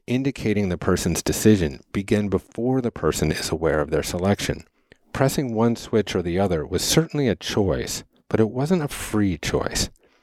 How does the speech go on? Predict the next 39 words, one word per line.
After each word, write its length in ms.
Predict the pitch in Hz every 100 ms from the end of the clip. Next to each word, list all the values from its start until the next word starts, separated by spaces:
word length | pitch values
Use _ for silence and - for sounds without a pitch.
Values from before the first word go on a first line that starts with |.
| - _ _ -
Pressing 380 | 143 151 170
the 80 | 123
right 320 | 95 98 110
switch 380 | - - 82 -
is 120 | 98
a 120 | 92 87
result 500 | 90 - 92 85 -
of 180 | 92
biochemical 720 | 92 82 78 - 78 80 - 87
processes 640 | - 71 - - 87 92
in 80 | 90
the 80 |
brain. 540 | 85 101 117 95 - - - - _ _ _ _
We 140 | 113 110
feel 760 | - - 160 170 165 139 -
like 200 | 92 87
we 100 | 95
really 260 | 90 90 87
want 180 | 82 78
to 60 |
press 320 | 78 143 156 -
the 100 | 85
right 240 | 76 -
switch, 460 | - 127 - - - _
and 160 | 113 110
that 220 | 120 -
leads 380 | 110 117 110 -
to 80 | 95
the 120 | 92
assumption 540 | 80 - 104 - 76
that 160 | - -
because 420 | 95 - 123 -
we 80 | 117
want 360 | 104 104 139 -
to 100 | -
press 280 | - -
the 120 | - 69
right 240 | 64 -
switch, 440 | - 65 69 -